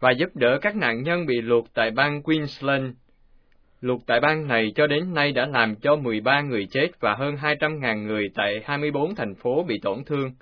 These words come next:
Thiệt hại vật chất có thể lên tới gần năm tỷ Mỹ Kim. Trong thông cáo công bố hôm mười ba tháng một vừa qua, Đức cha John Bathabay, Tổng giáo mục giáo phận Brisbane, thủ phủ bang Queensland viết,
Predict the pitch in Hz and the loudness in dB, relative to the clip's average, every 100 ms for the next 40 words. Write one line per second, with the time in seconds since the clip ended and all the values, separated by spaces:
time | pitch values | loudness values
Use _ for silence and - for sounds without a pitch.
0 | _ _ _ _ _ _ 139 135 131 131 | _ _ _ _ _ _ -4 0 0 2
1 | 127 - 175 - 190 196 123 139 175 165 | 2 4 0 2 0 0 0 0 0 -2
2 | 160 156 196 135 113 120 156 147 123 127 | 2 2 2 0 0 -2 -2 -2 -2 -2
3 | 135 147 143 139 - _ _ _ _ _ | -4 -2 -2 -2 -10 _ _ _ _ _
4 | _ 143 147 151 143 139 139 165 160 139 | _ -2 -2 -4 -2 0 2 2 0 0
5 | 139 156 190 151 151 117 113 147 151 165 | 2 2 2 -2 0 0 4 4 2 0
6 | 165 113 - 107 101 131 135 131 127 _ | 0 0 0 -2 -2 4 4 4 -2 _
7 | _ - _ _ 151 160 165 160 151 139 | _ -20 _ _ -8 -6 2 2 2 2
8 | 147 147 139 143 143 123 139 135 131 - | 2 2 -2 -2 -4 -4 0 0 -2 -8
9 | _ _ 120 156 165 196 151 - 139 175 | _ _ -4 0 0 2 -2 0 0 0
10 | 190 110 117 110 147 147 139 131 123 _ | 0 -4 -2 -4 -6 -2 -2 -2 -8 _
11 | _ _ 117 120 131 131 117 151 143 139 | _ _ -6 -6 -4 -2 0 0 0 0
12 | 143 - 151 139 - 139 135 131 135 | -2 -4 -4 -4 -4 -2 -2 -4 -4